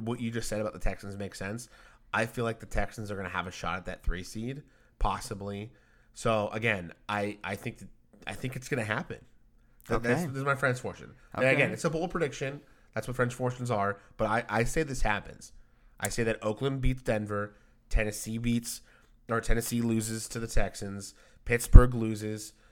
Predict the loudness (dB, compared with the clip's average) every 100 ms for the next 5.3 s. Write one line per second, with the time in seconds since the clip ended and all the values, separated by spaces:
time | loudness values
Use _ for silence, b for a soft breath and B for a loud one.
0 | b -4 -4 -2 -4 -6 -8 -10 -10 -14
1 | -18 -12 -8 -4 -4 -4 -6 -6 -10 -8
2 | -6 -6 -10 -12 -12 -12 -10 -10 -10 -12
3 | -16 -12 -6 -4 -4 -4 -4 -8 -10 -10
4 | -8 -8 -10 -18 -18 -16 -16 -18 -12 -10
5 | -6 -4 -4